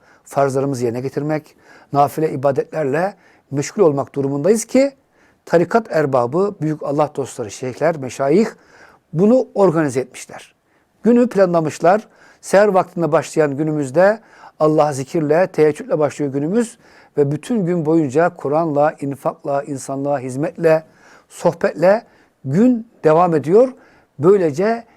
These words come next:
cennete ve cemalullahı, e, görmeye müşerref olma kabiliyetine sahip olmamız bizden isteniyor muhterem kardeşlerim.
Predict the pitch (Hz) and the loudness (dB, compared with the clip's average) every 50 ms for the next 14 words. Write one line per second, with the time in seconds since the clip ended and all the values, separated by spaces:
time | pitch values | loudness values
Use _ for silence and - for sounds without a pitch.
0 | _ _ - 135 123 123 156 160 156 147 143 - 208 214 185 170 143 123 - 143 | _ _ -16 -8 -2 0 0 0 0 -2 -4 -2 -2 2 2 2 2 2 2 0
1 | 139 143 147 147 139 143 135 135 139 143 147 135 - 196 226 240 233 233 _ _ | 2 2 2 2 0 -2 -2 0 0 2 2 2 4 4 4 4 2 -2 _ _
2 | _ _ _ _ _ _ - 131 135 131 131 127 127 127 127 127 131 131 127 127 | _ _ _ _ _ _ -10 -8 -6 -4 -4 -4 -6 -6 -8 -8 -10 -10 -8 0
3 | 135 160 165 151 147 160 180 208 208 170 143 - - 156 147 160 196 196 - - | 2 2 2 4 4 2 2 2 2 -2 -4 -4 -2 0 2 2 2 2 -2 -8
4 | _ _ _ _ _ _ _ _ - 156 147 156 170 185 196 - 214 - - - | _ _ _ _ _ _ _ _ 0 2 2 4 2 2 2 0 -2 -4 -2 0
5 | 143 143 143 151 147 - - 208 226 226 220 - _ _ _ _ _ - - - | 0 2 2 0 -2 0 0 -2 0 -2 -4 -8 _ _ _ _ _ -18 -10 -2
6 | - 170 175 202 190 208 190 170 156 151 143 127 127 123 131 123 101 - - - | 2 4 4 4 4 2 2 0 -2 -6 -6 -6 -6 -6 -6 -6 -8 -12 -12 -12
7 | 127 120 117 110 - - 120 - - 120 113 110 107 - 98 - - - - - | -10 -10 -10 -12 -14 -16 -14 -12 -10 -10 -10 -12 -14 -18 -20 -20 -20 -20 -20 -20
8 | - - | -20 -20